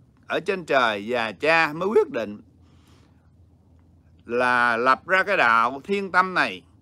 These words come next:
Mà đạo Thiên này ở có trên trời hàng nghìn nghìn năm ở trển. Xuống thế gian năm một nghìn chín trăm bảy mươi chín,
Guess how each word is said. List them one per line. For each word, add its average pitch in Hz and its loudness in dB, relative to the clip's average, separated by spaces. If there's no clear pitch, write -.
Mà 120 -4
đạo 120 2
Thiên 208 -6
này 151 -2
ở 135 -2
có 208 -2
trên 190 -6
trời 113 -2
hàng 117 -10
nghìn 123 -4
nghìn 110 -8
năm 151 -6
ở 160 -6
trển. 107 -10
Xuống 277 -4
thế 226 0
gian 196 2
năm 180 2
một 156 -4
nghìn 131 -2
chín 160 -10
trăm 160 0
bảy 120 -2
mươi 170 -10
chín, 247 -6